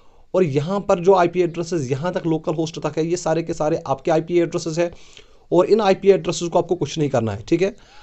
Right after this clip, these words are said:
अब अगर कोई और आईपी एड्रेस आपको देखने को मिलता है इसके बगैर, तो simply उनको क्या करना है, आपको सारे जितने भी आईपी एड्रेसेस हैं वो सारे के सारे जो है रिमूव करने हैं।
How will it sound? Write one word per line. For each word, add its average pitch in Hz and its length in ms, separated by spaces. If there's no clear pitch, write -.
अब 202 140
अगर 202 200
कोई 214 260
और 196 240
आईपी 190 280
एड्रेस 190 260
आपको 170 260
देखने 165 220
को 180 80
मिलता 156 220
है 165 80
इसके 165 220
बगैर, 135 320
तो 170 140
simply 190 380
उनको 175 180
क्या 170 160
करना 160 240
है, 165 180
आपको 151 360
सारे 165 300
जितने 151 320
भी 165 100
आईपी 143 280
एड्रेसेस 139 360
हैं 160 80
वो 156 100
सारे 143 260
के - 100
सारे 135 220
जो 131 100
है 165 100
रिमूव 143 220
करने 120 260
हैं। 107 220